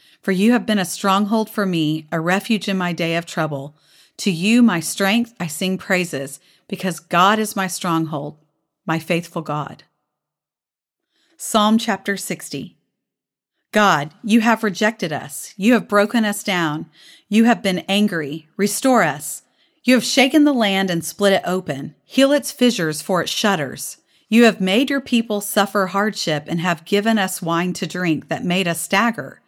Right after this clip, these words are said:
You have given a signal flag to those who fear you, so that they can flee before the archers. Save with your right hand and answer me, so that those you love may be rescued. God has spoken in his sanctuary.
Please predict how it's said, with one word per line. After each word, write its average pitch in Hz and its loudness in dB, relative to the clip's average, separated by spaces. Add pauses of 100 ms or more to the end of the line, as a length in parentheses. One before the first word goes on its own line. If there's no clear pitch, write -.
(500)
You 220 4
have 196 2
given 233 2
a 254 2
signal 233 0
flag 180 0
to 185 -6
those 170 -2
who 180 -4
fear 180 -4
you, 135 -6 (300)
so 208 0
that 185 -2
they 220 4
can 220 -2
flee 214 0
before 180 -4
the 170 -4
archers. 160 -6 (480)
Save 254 2
with 262 -2
your 190 0
right 190 0
hand 190 -2
and 165 -4
answer 190 -2
me, 151 -8 (240)
so - 2
that 190 -2
those 240 2
you 254 2
love 180 -2
may 160 0
be 156 -4
rescued. 156 -8 (880)
God 220 6
has 233 0
spoken 240 2
in 196 -2
his 185 -2
sanctuary. 151 -6